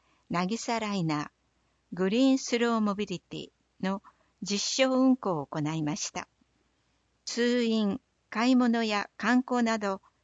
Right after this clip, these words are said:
移動の課題や需要を調査する目的で、週四日、各四便運行しました。乗客からのアンケートを参考にして、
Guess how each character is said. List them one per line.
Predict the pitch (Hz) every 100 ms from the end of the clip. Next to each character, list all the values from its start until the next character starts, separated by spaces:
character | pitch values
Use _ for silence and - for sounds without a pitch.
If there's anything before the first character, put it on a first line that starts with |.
| -
移 | 208
動 | 202 262 254
の | 254
課 | - 220
題 | 226 226
や | 214
需 | 190 190
要 | 202 233
を | 233
調 | 226 262 247
査 | - 190
す | -
る | 165 156
目 | 151 -
的 | - 170 180
で、 | - - _ _ _ -
週 | - 294 285 226
四 | 190 175 -
日、 | 202 - _ -
各 | 262 -
四 | 202 196 220
便 | 220 220 208
運 | 196
行 | - 180
し | - 156
ま | 156
し | - -
た。 | 170 _ _ _ _ _ _ _ _ _ _ _
乗 | - 247 262
客 | 262 262
か | - 247
ら | 254
の | 226
ア | 214
ン | 233
ケ | - 196
ー |
ト | -
を | 180
参 | - 185 185
考 | 185
に | 180 180
し | -
て、 | - 180